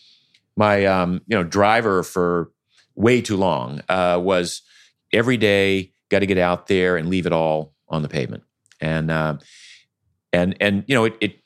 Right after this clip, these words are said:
it cost me my running career. I had to quit pretty early, uh, at the, at the peak of,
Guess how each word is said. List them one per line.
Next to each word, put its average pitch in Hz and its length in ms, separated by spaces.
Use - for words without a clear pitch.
it 101 100
cost 120 340
me 107 300
my 95 600
running 113 280
career. 92 400
I 80 80
had 92 100
to 82 80
quit - 320
pretty 104 200
early, 90 500
uh, 80 240
at 85 120
the, 73 100
at 85 160
the 85 80
peak 113 440
of, 85 280